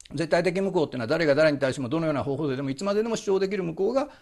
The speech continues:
無効、本来の無効、絶対的無効ですよね。それのどこかが欠けているっていうのが相対的無効ですから、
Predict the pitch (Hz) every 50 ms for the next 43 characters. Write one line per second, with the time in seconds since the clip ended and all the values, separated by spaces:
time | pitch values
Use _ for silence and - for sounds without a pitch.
0 | - _ - - 139 139 139 143 135 123 113 - - - _ _ - 190 175 151
1 | 135 123 170 190 147 120 101 - 107 98 95 107 113 110 - 117 104 117 110 117
2 | 117 113 - - 95 - - 175 214 262 - - - 214 233 247 254 220 196 247
3 | 269 - 254 240 247 240 214 196 - - - 143 139 160 160 156 - 156 156 156
4 | 156 160 - - 226 233 151 120 - 147 135 135 135 127 139 139 135 143 147 147
5 | 143 117 98 - - - - - 76 - -